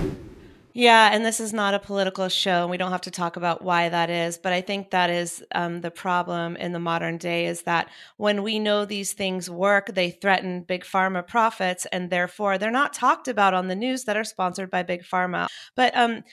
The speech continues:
can you tell me a little bit, anything about what you think around covid now and what we can do when we get it? It obviously seems like not in March of twenty twenty, as you mentioned, when it was, uh, the world was shutting down. And I don't know, people thought if you touched or hugged a friend, you were going to kill them.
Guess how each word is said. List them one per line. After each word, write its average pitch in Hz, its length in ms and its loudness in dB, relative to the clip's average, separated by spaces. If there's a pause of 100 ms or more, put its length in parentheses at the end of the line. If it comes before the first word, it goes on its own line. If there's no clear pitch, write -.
(200)
can 269 180 0
you 277 120 0
tell 277 240 0
me 269 120 0
a 247 80 2
little 226 220 -2
bit, 226 260 0
anything 240 460 0
about 185 480 4
what 196 220 0
you 196 120 -8
think 196 440 -8
around 175 560 0 (120)
covid 190 440 -2
now 175 480 2
and 185 180 -4
what 175 140 -2
we 185 100 -6
can 190 200 -8
do 196 160 -6
when 190 100 -4
we 190 80 -6
get 190 240 0
it? 190 160 2
It 185 100 0
obviously 196 480 -2
seems 190 420 -6
like 180 220 0 (400)
not 202 300 6 (120)
in 208 140 0
March 202 260 2
of 196 100 -4
twenty 196 240 -2
twenty, 196 320 -2
as 185 200 0
you 185 80 -6
mentioned, 185 460 -2
when 180 140 0
it 175 120 0
was, 175 280 -4
uh, 185 120 -4
the 185 120 -2
world 185 260 0
was 180 140 -4
shutting 175 320 -4
down. 180 280 2
And 175 280 -4
I 180 200 2
don't 220 160 -4
know, 175 160 -2
people 202 340 -10
thought 196 320 4
if 185 100 -10
you 196 80 -12
touched - 380 -2
or 190 140 -2
hugged 196 260 -4
a 185 60 -4
friend, 208 400 -2
you 185 120 -8
were 185 60 -2
going 180 220 -4
to 180 80 -14
kill 220 260 -4
them. 180 220 -2